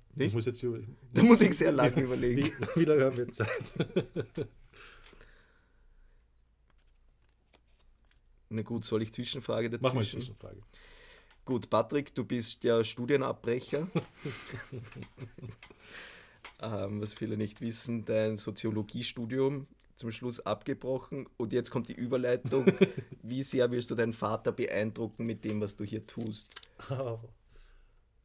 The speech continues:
Speaker 1: Hat nichts
Speaker 2: Oh,
Speaker 1: mit
Speaker 2: ja, gar
Speaker 1: Studienabbrecher
Speaker 2: nicht.
Speaker 1: zu tun.
Speaker 2: Er hat's übrigens sehr gelassen genommen, glaub ich.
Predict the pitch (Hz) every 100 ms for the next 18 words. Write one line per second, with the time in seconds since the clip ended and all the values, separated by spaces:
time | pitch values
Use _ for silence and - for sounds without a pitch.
0 | _ 120 - 113 95 107 113 202 - 135
1 | 135 117 110 - - - 190 - 185 -
2 | - - 127 - - - - - - -
3 | - - - - - 101 107 151 131 104
4 | - 104 92 95 101 - 104 98 95 98
5 | 104 90 110 120